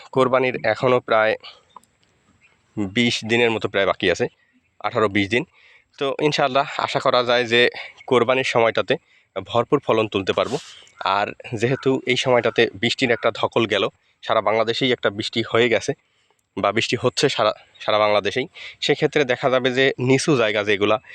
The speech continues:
বা নিচু জমিতে যারা শশা চাষ করেছেন এই সময়টাতে, তাদের শশা নষ্ট হয়ে যাবে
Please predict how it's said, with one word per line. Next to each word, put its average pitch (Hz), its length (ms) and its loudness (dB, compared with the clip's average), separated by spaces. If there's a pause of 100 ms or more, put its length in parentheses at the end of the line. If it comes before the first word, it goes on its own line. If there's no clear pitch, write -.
(180)
বা 107 120 0
নিচু 123 280 -2
জমিতে 120 320 4
যারা 107 180 2
শশা 120 240 -2
চাষ 117 220 -2
করেছেন 104 300 0
এই 101 100 2
সময়টাতে, 98 420 0 (380)
তাদের 107 300 0 (280)
শশা 110 340 0 (460)
নষ্ট 113 200 0
হয়ে 113 180 2
যাবে 98 180 0